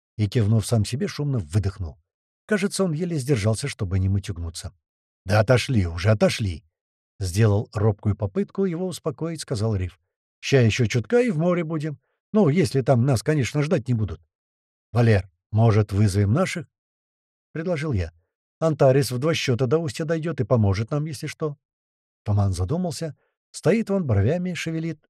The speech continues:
а я продолжил. «Ты сам посуди. Если они выше по течению все корабли остановили, то и во вход устья Темзы всех остановят.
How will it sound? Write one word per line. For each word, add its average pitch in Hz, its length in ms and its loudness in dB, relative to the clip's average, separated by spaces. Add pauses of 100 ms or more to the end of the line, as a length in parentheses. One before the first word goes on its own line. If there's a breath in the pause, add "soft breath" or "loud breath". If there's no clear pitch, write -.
а 101 80 -2
я 110 120 2
продолжил. 87 520 -4 (560)
«Ты 131 320 2
сам 117 240 2
посуди. 104 440 -4 (260)
Если 185 420 0
они 98 440 0
выше 208 360 0
по 196 100 -2
течению 139 540 0
все 120 180 -2
корабли 104 360 0
остановили, 95 680 -2 (480)
то 123 320 2
и 117 160 2
во 107 140 4
вход 123 420 0
устья 120 400 -2
Темзы 120 460 -2 (280)
всех - 280 0
остановят. 120 580 2